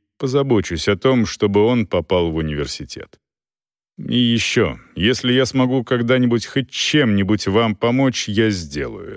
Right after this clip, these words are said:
это. А теперь пойдёмте, сержант». Часть восемьдесят вторая. «Летал когда-нибудь на самолёте, Рейч?»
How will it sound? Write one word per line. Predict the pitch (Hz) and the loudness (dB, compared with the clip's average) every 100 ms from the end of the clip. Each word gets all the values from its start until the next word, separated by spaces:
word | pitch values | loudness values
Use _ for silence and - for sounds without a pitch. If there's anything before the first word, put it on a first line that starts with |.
| - | -14
это. | - - - _ _ _ _ _ _ - | -16 -18 -20 _ _ _ _ _ _ -4
А | 160 | -2
теперь | - 143 147 120 - _ _ | 0 2 0 0 -6 _ _
пойдёмте, | 107 101 190 123 - | -6 -2 0 -2 -4
сержант». | - - - 55 - - _ _ _ _ _ _ _ _ _ _ _ _ _ _ _ | -8 -8 -10 -12 -16 -20 _ _ _ _ _ _ _ _ _ _ _ _ _ _ _
Часть | - 175 170 - - - | 0 2 2 -2 -10 -2
восемьдесят | 120 156 - 139 127 110 127 | 2 2 4 2 2 0 -4
вторая. | - - 117 87 60 92 - - _ _ _ _ _ _ _ _ _ _ _ _ | -6 -2 0 0 -6 -10 -20 -20 _ _ _ _ _ _ _ _ _ _ _ _
«Летал | 98 127 123 196 233 | -2 -2 0 0 2
когда-нибудь | 262 220 214 170 135 123 | 0 2 2 4 2 2
на | 247 | 0
самолёте, | - 165 165 123 85 87 | 0 0 2 2 0 -4
Рейч?» | 78 71 60 - | -4 -6 -8 -14